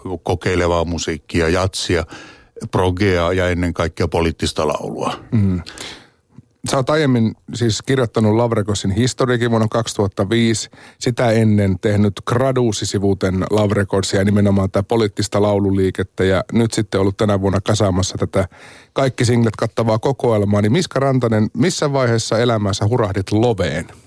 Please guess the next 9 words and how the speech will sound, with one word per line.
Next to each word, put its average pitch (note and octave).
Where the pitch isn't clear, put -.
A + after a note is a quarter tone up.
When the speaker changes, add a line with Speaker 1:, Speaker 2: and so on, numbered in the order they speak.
Speaker 1:
Mä C3
lankesin B2+
Loveen B2
ihan G#2
nuorempana G2
jo. F#2
Siis, -
ää, G2
ensimmäinen G#2